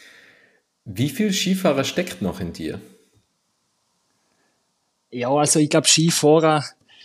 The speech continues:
Speaker 2: wenn man einmal ein Skifahrer war, dann ist man, dann ist man immer ein Skifahrer. Skifahren war immer schon, äh, ein riesen, riesen Teil von meinem Leben. Mit dem bin ich aufgewachsen und, und die Leidenschaft ist nach wie vor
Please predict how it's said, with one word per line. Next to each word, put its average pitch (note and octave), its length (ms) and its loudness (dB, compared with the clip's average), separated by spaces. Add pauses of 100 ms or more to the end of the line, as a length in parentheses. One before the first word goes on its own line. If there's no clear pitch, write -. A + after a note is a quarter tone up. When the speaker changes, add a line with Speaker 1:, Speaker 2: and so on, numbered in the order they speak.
(160)
Speaker 2:
wenn C#3 100 -2
man D3 140 0
einmal D#3 180 0
ein C#3+ 60 2
Skifahrer D3+ 520 0
war, C#3 140 0
dann C#3 180 -2
ist C#3+ 260 -4
man, C3+ 280 -4 (160)
dann D3+ 120 2
ist E3 140 6
man D3 120 0
immer F3 220 6
ein C#3+ 60 4
Skifahrer. B2 680 0 (520)
Skifahren D#3+ 440 0
war C#3+ 180 4
immer D#3 300 2
schon, C#3+ 360 0
äh, C3+ 340 0 (580)
ein C#3 260 2
riesen, E3+ 400 6
riesen D3+ 380 2
Teil C3+ 180 4
von D3+ 160 -4
meinem C3+ 140 2
Leben. C#3+ 340 2 (580)
Mit C3+ 140 -4
dem C#3 120 0
bin D3 120 2
ich C#3+ 100 4
aufgewachsen C#3 800 4
und, C3 420 -2 (540)
und C3 200 0
die C3+ 40 6
Leidenschaft C3 600 4
ist B2 140 0
nach B2+ 240 2
wie B2 80 4
vor B2 480 2